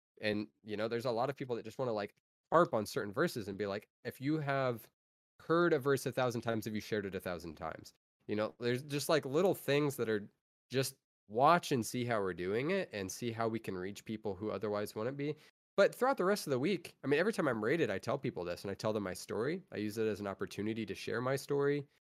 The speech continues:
Um, I have it down to, like, a sixty-second if I need to. Um, it's, i-, it's important for me to tell people that there is an opportunity for them if they're interested. Um,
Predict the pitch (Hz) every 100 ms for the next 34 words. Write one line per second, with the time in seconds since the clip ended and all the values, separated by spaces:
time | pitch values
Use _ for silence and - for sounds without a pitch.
0 | _ - 95 92 90 95 - _ - 92
1 | 107 107 107 117 107 104 95 139 135 117
2 | - 131 151 123 98 92 101 131 - 151
3 | 151 156 - _ _ _ 92 87 87 87
4 | 98 - _ _ _ _ _ _ - 120
5 | - - _ _ _ - 143 _ - 143
6 | - 147 127 - 165 160 156 - 131 123
7 | 110 117 - 107 104 107 104 98 98 101
8 | 101 95 - 107 - 113 - 127 120 113
9 | 104 110 101 101 98 98 - _ _ -
10 | 110 117 104 123 113 113 98 - 85 82
11 | - _ _ _ _ _ - 101 104 101
12 | 107